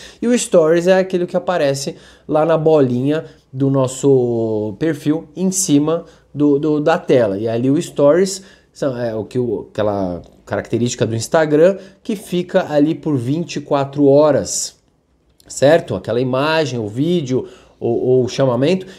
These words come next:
E o Stories tem várias ferramentas. Isso é muito legal. Se você não explorou o Stories ainda,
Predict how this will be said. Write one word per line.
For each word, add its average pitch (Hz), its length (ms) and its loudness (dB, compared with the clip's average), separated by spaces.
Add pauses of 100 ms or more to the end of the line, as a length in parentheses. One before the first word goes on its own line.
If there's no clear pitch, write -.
E 190 80 -2
o 196 80 2
Stories 190 340 0
tem 190 180 -2
várias 151 760 0
ferramentas. 143 760 -4
Isso 135 180 -8
é 147 60 -2
muito 180 440 0
legal. 156 460 2
Se - 160 -14
você 147 180 -6
não 190 80 -2
explorou 185 560 2
o 190 40 0
Stories 147 420 0
ainda, 180 340 0